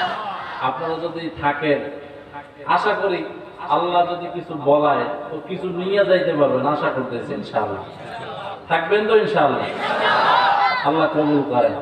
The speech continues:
আরো জোরে বলেন। এর মধ্যে বিয়ে করছেন কারা কারা? এরা হাত তুলেন।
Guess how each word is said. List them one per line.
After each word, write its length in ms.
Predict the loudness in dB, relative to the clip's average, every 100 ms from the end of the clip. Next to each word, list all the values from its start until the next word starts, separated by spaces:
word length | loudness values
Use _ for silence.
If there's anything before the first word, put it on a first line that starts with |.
| -6 -6 -6 -4 -4 -4 -6 -6 0
আরো 180 | 2 4
জোরে 220 | 4 6
বলেন। 320 | 6 4 2 0 0 2 4 4 4 4 4 4 2 0 -4 -6 -4
এর 100 | -2
মধ্যে 280 | 2 2 2
বিয়ে 280 | 0 2 4
করছেন 360 | 4 2 -4 0
কারা 160 | 0
কারা? 260 | 0 -2 -2
এরা 120 | -2
হাত 140 | -4 -6
তুলেন। 220 | -6 -6